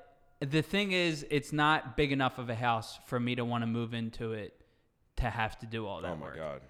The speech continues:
Speaker 1: If it had, like, one more bedroom. So with going from that house back home,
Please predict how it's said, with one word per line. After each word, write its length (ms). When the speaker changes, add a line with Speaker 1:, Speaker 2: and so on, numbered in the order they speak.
Speaker 1:
If 120
it 100
had, 140
like, 160
one 220
more 220
bedroom. 640
So 440
with 300
going 360
from 340
that 320
house 680
back 320
home, 600